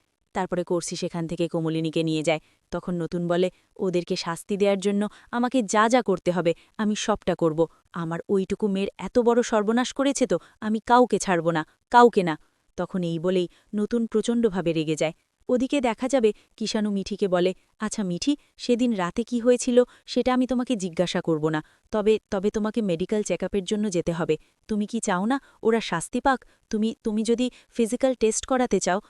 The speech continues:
তোমার যদি কোনো ফিজিক্যাল ওরা ড্যামেজ করে থাকে, সেটার জন্য তোমাকে, তোমাকে প্রস্তুত হতে হবে, তোমাকে চিকিৎসা করাতে হবে,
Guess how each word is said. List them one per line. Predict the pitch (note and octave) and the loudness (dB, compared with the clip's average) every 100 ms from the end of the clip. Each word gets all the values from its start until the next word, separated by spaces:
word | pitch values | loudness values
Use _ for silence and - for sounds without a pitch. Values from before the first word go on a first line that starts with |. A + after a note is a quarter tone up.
| _ | _
তোমার | G#3 G#3 | -2 -2
যদি | G3 A3 A3+ | 0 -2 0
কোনো | G#3+ G#3+ | -2 -2
ফিজিক্যাল | G#3 F#3 A3+ A3 - | -2 -2 -2 -2 0
ওরা | G#3 | -2
ড্যামেজ | F#3 E3 F#3+ - | 0 0 -2 -2
করে | G#3 F3+ | -2 -2
থাকে, | - E3 G#3 - - | -2 -4 -4 -6 -14
সেটার | - A#3+ A#3+ | -2 2 2
জন্য | G3 B3 A#3+ A#3+ - | 2 0 0 -2 -4
তোমাকে, | A3 A3+ B3+ A#3 | -2 0 0 -2
তোমাকে | A3+ G#3+ A3 | -2 -4 -2
প্রস্তুত | B3+ A3 - C4+ C4+ | 0 -2 -2 -4 0
হতে | B3 | 0
হবে, | G#3 F3 E3+ - _ | 2 0 0 -4 _
তোমাকে | G3 G#3 A#3+ | -6 -2 -2
চিকিৎসা | - A#3+ C4 C#4+ | -4 -4 -4 -2
করাতে | C#4 C4 B3 G#3 | 2 2 2 2
হবে, | F#3 | 2